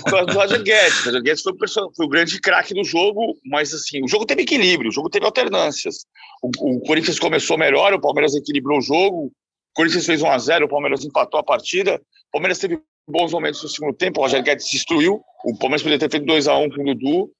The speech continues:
Ah, eu, eu acho que o Abel Ferreira, na entrevista, falou um pouco puxando a sardinha pra brasa dele, mas foi um clássico de equilíbrio, não foi um clássico que o Palmeiras tenha jogado mal. O problema é que o Palmeiras tá jogando contra o G seis e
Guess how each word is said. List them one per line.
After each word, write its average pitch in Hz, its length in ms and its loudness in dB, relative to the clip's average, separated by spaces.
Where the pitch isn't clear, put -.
Ah, 110 440 2
eu, 143 220 2
eu - 100 4
acho - 160 0
que 208 60 -2
o - 20 6
Abel 170 320 0
Ferreira, 147 340 2
na 151 100 -4
entrevista, 143 440 -6
falou 131 300 2
um 113 40 -10
pouco 127 380 -4
puxando 139 300 -2
a 143 80 0
sardinha 131 400 0
pra 131 120 2
brasa 120 360 2
dele, 127 520 0
mas 127 280 -2
foi 170 240 -2
um 214 100 -4
clássico - 420 -2
de 214 100 -4
equilíbrio, 226 500 0
não 127 80 -2
foi 208 160 0
um 214 40 -2
clássico 175 440 -2
que - 60 -20
o - 20 -8
Palmeiras 143 180 -4
tenha 143 120 -4
jogado 131 300 0
mal. 117 300 2
O - 380 -16
problema 175 240 -4
é - 20 -6
que 208 60 -12
o - 40 -4
Palmeiras 247 280 2
tá 240 100 -2
jogando 175 320 0
contra 151 220 -10
o 139 40 -8
G 139 120 -2
seis 196 460 0
e 143 80 -6